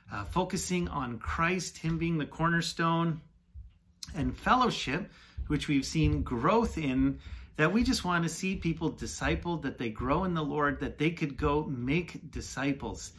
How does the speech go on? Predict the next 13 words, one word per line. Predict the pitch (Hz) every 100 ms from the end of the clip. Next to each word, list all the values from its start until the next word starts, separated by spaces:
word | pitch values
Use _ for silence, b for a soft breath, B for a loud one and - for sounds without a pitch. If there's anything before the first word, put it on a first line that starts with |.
| B B B -
and | 143 147
that | 143 156
everyone | - 185 202 190 185 151
working | 139 165 175 160
together, | - - 156 156 135 135
we'd | 135 135
have | 131 131
such | 123 185 180
a | 151
greater | 147 160 156
capacity | 151 160 - 135 - 90 131
to | - 131
reach | 131 151 - -